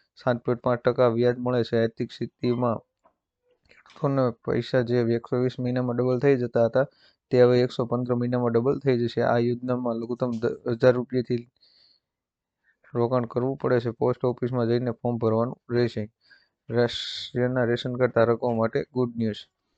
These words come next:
રાજ્ય સરકાર રેશન કાર્ડ ધારકોના હિત માટે મહત્વનો નિર્ણય લીધો છે. આરોગ્ય મંત્રી ઋષિકેશ પટેલ તેમના એક્સ પર માહિતી શેર કરતા કહી,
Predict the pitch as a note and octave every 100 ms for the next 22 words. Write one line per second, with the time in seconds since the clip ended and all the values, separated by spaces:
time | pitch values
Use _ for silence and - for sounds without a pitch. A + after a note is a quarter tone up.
0 | _ _ - A#2+ A#2+ B2+ - B2 C3 A2+
1 | A#2 B2+ B2 A#2+ A#2 A#2+ B2 B2 A#2 A2+
2 | A#2 - A#2 A#2 A#2+ A#2 A#2 - A#2+ A#2+
3 | A2+ A#2+ C3 B2+ B2 A#2+ A2+ A2+ A2 A2+
4 | _ _ _ _ - - _ - B2+ B2+
5 | B2+ A#2+ A#2 B2+ B2+ B2 - A#2 B2+ A#2+
6 | A#2+ B2 B2+ A#2+ A2 - _ _ _ _
7 | _ _ _ C#3 B2 - - B2+ A#2+ A#2+
8 | A#2+ B2 A#2 B2 B2 B2 B2 - A#2 A#2+
9 | B2